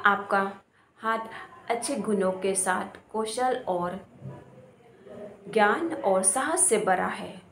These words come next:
परीक्षा में आपका सर्वश्रेष्ठ प्रयास रहे। If you believe in yourself, you do not have to fear any challenges in your life।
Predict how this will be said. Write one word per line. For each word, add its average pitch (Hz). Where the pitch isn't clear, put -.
परीक्षा 262
में 202
आपका 196
सर्वश्रेष्ठ 240
प्रयास 190
रहे। 196
If 330
you 254
believe 208
in 196
yourself, 185
you 262
do 294
not 311
have 196
to 190
fear 254
any 202
challenges 190
in 185
your 175
life। 190